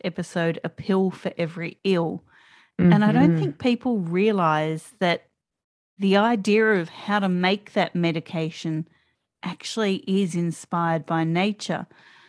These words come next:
Speaker 1: So can you talk
Speaker 2: Yes.
Speaker 1: a little bit more with the listeners about sourcing the non-synthetic medications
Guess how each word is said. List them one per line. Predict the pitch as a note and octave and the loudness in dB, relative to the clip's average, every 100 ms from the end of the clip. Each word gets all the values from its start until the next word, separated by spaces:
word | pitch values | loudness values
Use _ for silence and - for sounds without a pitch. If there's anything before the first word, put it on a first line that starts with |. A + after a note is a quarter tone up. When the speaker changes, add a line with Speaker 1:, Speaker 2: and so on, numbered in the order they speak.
| _ _ | _ _
Speaker 1:
So | - - A#3 A3+ | -8 2 4 2
can | A3+ B3 A#3+ | 0 0 2
you | |
talk | A#3+ D#3+ C4 D#4+ | 2 2 2 0
Speaker 2:
Yes. | |
Speaker 1:
a | G4+ | 0
little | F4 B3 C4 | 2 2 2
bit | B3 A3 F#3+ | 2 0 0
more | F#3+ F3 E3 E3 - | 0 0 0 -2 -6
with | E3+ F3+ - | -6 -6 -4
the | F#3+ | -4
listeners | D#3+ D#3+ - E3 D#3+ E3 - | -2 -4 -4 -6 -6 -10 -8
about | E3+ E3+ E3+ E3+ - _ _ _ _ _ | -2 2 4 2 -2 _ _ _ _ _
sourcing | - - A3+ B3+ - A#3 G#3 G3+ G3+ _ _ _ _ _ - | -12 2 2 2 0 0 2 0 -2 _ _ _ _ _ -2
the | F#3+ | 0
non-synthetic | F#3 F3+ F3+ G#3+ A3+ G3+ - F#3+ F3 E3 - D#3+ D#3 - _ _ _ | 2 4 4 4 2 0 -2 -4 -4 -8 -6 -6 -6 -10 _ _ _
medications | E3+ E3+ E3 - E3+ D#3+ - - - - | -4 -2 -4 -4 -4 -4 -8 -12 -12 -16